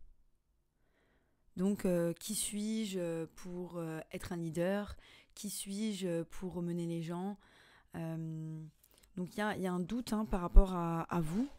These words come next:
et par rapport à ce que vous pouvez faire, euh, pour vous-même, hein, et pour les autres. Ce que vous pouvez apporter aux, aux autres. Donc, c'est un peu, euh, je dirais, euh, le syndrome de l'imposteur, hein, la carte du syndrome de l'imposteur, hein. Donc, vous vous sentez pas légitime, euh, d'apporter votre aide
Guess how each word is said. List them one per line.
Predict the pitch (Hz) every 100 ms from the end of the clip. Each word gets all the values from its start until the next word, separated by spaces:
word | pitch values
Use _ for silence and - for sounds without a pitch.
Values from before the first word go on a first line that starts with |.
| - - -
et | 185
par | 180
rapport | 175 214 196
à |
ce | -
que | 190
vous |
pouvez | - 180
faire, | - 208 202 185
euh, | 175 165 165 165 151 _ - - - - - - - -
pour | 202
vous-même, | 196 196 160
hein, | 170 208 - - -
et | 190
pour | -
les | 202 175
autres. | 165 175
Ce | -
que | 208
vous | 175
pouvez | 208 220 -
apporter | 196 226 - 226 214
aux, | 170 180 180 -
aux | 202 175
autres. | 165 - 185
Donc, | 185
c'est | -
un | 180
peu, | 190 220 202
euh, | 175 - - - - - - -
je |
dirais, | 160 196 202 214
euh, | 185 170
le | 180
syndrome | 202 190 202
de | 190
l'imposteur, | 180 196 190 196 185
hein, | 175
la | 175
carte | 170 196
du | 185
syndrome | 170 185 180 175
de |
l'imposteur, | 170 165 170 - 165
hein. | 170 - - - - - -
Donc, | 175 170
vous | 180
vous |
sentez | 185 196 196 190
pas | 208 220 214
légitime, | 208 196 190 - 240 220
euh, | 185
d'apporter | 180 180 208 - 214
votre | 185 175 -
aide | 202 185